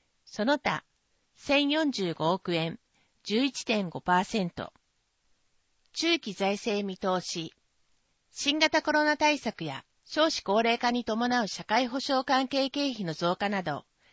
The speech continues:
地方財政をめぐる環境は厳しさを増しています。こうした中で、中長期的な視点を持ち、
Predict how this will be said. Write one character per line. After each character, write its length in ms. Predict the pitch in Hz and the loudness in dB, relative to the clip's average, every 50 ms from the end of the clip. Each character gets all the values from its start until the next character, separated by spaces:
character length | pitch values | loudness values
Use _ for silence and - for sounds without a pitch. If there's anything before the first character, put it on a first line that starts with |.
| _ _ | _ _
地 160 | - - 208 220 | -12 -8 -4 0
方 220 | 254 294 294 294 | 4 4 4 6
財 220 | 285 320 320 320 | 8 6 6 6
政 300 | 302 - - 240 214 190 | 4 2 0 0 2 2
を 40 | 165 | 0
め 120 | 160 156 151 | 0 -2 -4
ぐ 120 | - 156 | -4 -4
る 80 | 156 - | -4 -4
環 240 | - 165 165 170 | -4 -4 -6 -6
境 180 | 175 - 185 180 | -4 -2 -2 0
は 80 | 175 175 | 0 -2
厳 240 | - - 185 226 | -4 -6 -8 -8
し 60 | 262 - | -8 -2
さ 200 | - 277 233 196 | 2 2 2 2
を 40 | |
増 100 | 165 147 | 0 -4
し 80 | 147 - | -6 -6
て 120 | - 160 | -4 -2
い 100 | 160 165 | -2 -2
ま 180 | 151 151 151 156 | -2 -4 -6 -6
す。 260 | - - - - - _ _ _ _ _ _ _ _ _ _ _ _ - - - _ _ _ - | -8 -12 -16 -20 -20 _ _ _ _ _ _ _ _ _ _ _ _ -20 -20 -20 _ _ _ 0
こ 140 | - 285 | 4 4
う 40 | 320 | 4
し 80 | 311 - | 4 4
た 100 | - 320 | 2 2
中 280 | 320 330 320 - 247 | 4 4 2 2 2
で、 240 | 202 170 151 160 - _ _ _ _ _ _ | 0 -2 -4 -8 -10 _ _ _ _ _ _
中 260 | - - 302 320 311 | -6 -2 -2 -2 0
長 240 | - - 311 311 320 | 2 4 4 4 4
期 100 | - - | 2 -2
的 220 | - 302 - 302 285 | -4 -4 -2 0 0
な 120 | 294 285 | 0 0
視 120 | - - | 0 0
点 200 | - 269 269 262 | 0 2 2 2
を 40 | 262 | 2
持 160 | 262 269 262 | 2 2 0
ち、 280 | - - - 147 131 - | 0 -4 -8 -10 -10 -12